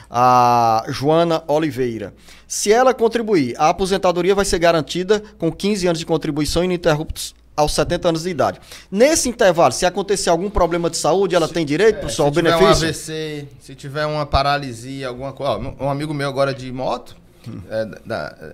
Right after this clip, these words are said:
Speaker 2: se ele, se ele tivesse pilotando numa viagem, poderia ter tido um acidente, porque ele teve um A V C em casa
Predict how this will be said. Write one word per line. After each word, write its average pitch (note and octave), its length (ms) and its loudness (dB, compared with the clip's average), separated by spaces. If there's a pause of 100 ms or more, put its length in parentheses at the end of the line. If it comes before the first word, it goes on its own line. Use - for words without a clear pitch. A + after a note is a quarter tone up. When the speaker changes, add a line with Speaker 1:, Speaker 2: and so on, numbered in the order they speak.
(100)
Speaker 2:
se - 140 -20
ele, A#2 100 -14
se - 120 -6
ele D3+ 80 -6
tivesse D3+ 300 -2
pilotando D#3 680 -2
numa A2 400 -12
viagem, C#3+ 460 -2
poderia D3+ 360 -4
ter D#3+ 120 -8
tido D3 180 -8
um D#3 40 -2
acidente, D#3+ 380 -8
porque C#3 180 -10
ele C#3+ 120 -6
teve D3 180 -6
um D3 80 -2
A C#3+ 60 0
V D#3+ 160 -6
C E3+ 340 -8 (720)
em - 100 -8
casa D#3 460 2